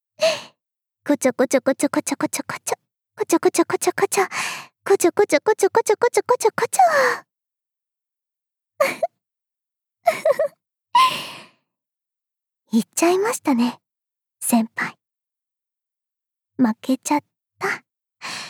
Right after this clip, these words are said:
後輩のこちょこちょに負けちゃいましたね、先輩。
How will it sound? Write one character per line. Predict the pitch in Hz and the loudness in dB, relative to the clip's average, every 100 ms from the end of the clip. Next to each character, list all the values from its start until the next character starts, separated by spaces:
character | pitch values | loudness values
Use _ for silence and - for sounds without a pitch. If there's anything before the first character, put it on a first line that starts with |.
| - _ _ _ _ _ _ - | -20 _ _ _ _ _ _ -2
後 | 262 277 294 | 4 4 4
輩 | 294 277 | 4 6
の | 254 | 6
こ | 247 240 | 4 -2
ち | - | -4
ょ | |
こ | - | -6
ち | 226 240 | -2 2
ょ | |
に | 240 | 4
負 | 208 202 | 4 2
け | - | -4
ち | - | 0
ゃ | 415 | 2
い | 427 | 4
ま | 440 508 | 4 0
し | |
た | - 330 | 0 2
ね、 | 269 320 - _ _ _ _ _ - | 2 0 -4 _ _ _ _ _ -6
先 | - 277 262 - | 0 2 0 0
輩。 | 294 294 | -2 -2